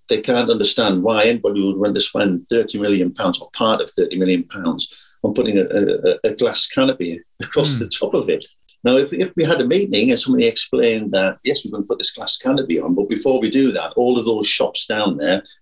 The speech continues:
Speaker 1: we're gonna knock a few down, we're gonna put a nice seating area in, we're gonna give grants to small business owners to come in, we're gonna open up this shop, we're gonna do that, we're gonna help them with the other.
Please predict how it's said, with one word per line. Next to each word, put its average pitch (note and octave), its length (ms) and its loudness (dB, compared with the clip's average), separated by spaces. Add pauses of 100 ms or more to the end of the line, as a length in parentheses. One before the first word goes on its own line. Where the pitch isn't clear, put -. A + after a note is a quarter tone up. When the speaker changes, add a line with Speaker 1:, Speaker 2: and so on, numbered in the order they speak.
Speaker 1:
we're - 80 0
gonna - 180 0
knock - 200 0
a - 40 -6
few A2+ 280 2
down, G2+ 260 2
we're G2+ 80 -2
gonna - 140 -2
put G2+ 160 -2
a G2 40 0
nice A2+ 300 2
seating G#2+ 380 0
area G2+ 400 4
in, G#2+ 260 0
we're F2+ 100 0
gonna - 160 -4
give F2 220 -2
grants - 640 0 (340)
to - 80 -2
small A#2 420 4
business A#2 360 0
owners A2 420 0
to - 100 -2
come G#2+ 300 -2
in, A2 280 0
we're F2+ 160 -2
gonna F#2 140 2
open G#2+ 280 2
up G#2 160 -4
this A2+ 100 2
shop, - 480 -2
we're - 60 -8
gonna E2+ 180 -4
do A2 300 0
that, A2+ 320 0
we're - 60 -20
gonna - 200 -6
help A#2 240 -4
them A2 140 -2
with G#2+ 140 -2
the G#2+ 120 2
other. A2+ 300 2